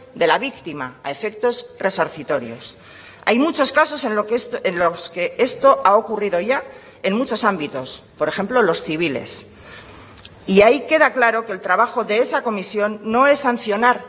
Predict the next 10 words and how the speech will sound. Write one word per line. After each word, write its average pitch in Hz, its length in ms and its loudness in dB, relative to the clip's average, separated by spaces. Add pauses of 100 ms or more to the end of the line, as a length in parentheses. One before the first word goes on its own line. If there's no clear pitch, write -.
a 180 80 2
los 165 120 0
responsables 180 560 -2
de 208 80 -2
los 185 140 -2
posibles 185 460 -2
delitos, 185 540 -2 (720)
sino 226 340 4
el 202 100 4
resarcimiento 180 840 -2